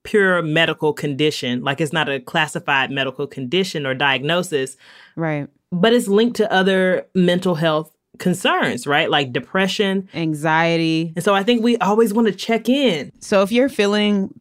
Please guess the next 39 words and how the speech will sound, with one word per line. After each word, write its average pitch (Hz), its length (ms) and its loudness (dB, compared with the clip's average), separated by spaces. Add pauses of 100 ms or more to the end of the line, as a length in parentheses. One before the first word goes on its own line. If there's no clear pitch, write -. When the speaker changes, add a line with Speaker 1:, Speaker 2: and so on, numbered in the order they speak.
Speaker 2:
particularly 196 640 0
burnt 156 340 0
out 156 240 2
and 165 80 2
you're 165 100 0
feeling 170 320 0
like 160 220 0
it's 151 120 -4
affecting 160 540 -2
you 156 220 2
more 147 320 0
mentally 151 540 -2
than 147 160 -2
anything 156 500 -2
else, 135 340 -4 (440)
definitely 226 360 0
try 220 220 0
and 190 100 0
reach 196 220 -2
out 190 180 2
to 190 80 -8
somebody 175 400 0
that 160 200 -2
you 180 80 -2
can 175 140 -2
talk 175 280 0
to. 123 400 -2
Um, 139 300 0
Talkspace 190 760 -2
dot 175 220 2
com 180 400 0
is 131 160 -2
a 143 60 -2
great 147 340 0
resource. 180 600 0
This 202 180 0
isn't 175 240 2
an 156 100 2
ad. 147 340 2